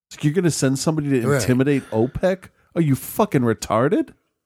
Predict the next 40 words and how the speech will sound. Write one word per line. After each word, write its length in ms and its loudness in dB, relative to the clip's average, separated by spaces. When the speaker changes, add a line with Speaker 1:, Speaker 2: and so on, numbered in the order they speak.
Speaker 2:
Oh, 140 2
if 160 -4
you 80 -8
want 160 -2
shit 240 -2
blowing 280 0
up 180 -4
every 280 -4
other 180 -8
day. 280 -8
Speaker 1:
My 220 -2
God, 320 2
yeah, 120 0
let's 240 -2
take 200 -2
all 160 0
the 80 0
protection 600 -2
that 100 -2
we 200 2
have 440 0
out 400 0
of 380 -2
everywhere. 500 0
And 180 0
his 160 0
assertion, 680 -2
uh, 360 2
no, 260 2
it 40 0
was, 260 0
uh, 300 2
was 160 -2
it 80 -4
Limbaugh's 440 0
assertion 600 -2
that 200 0
we're 240 0
in 220 0
more 760 0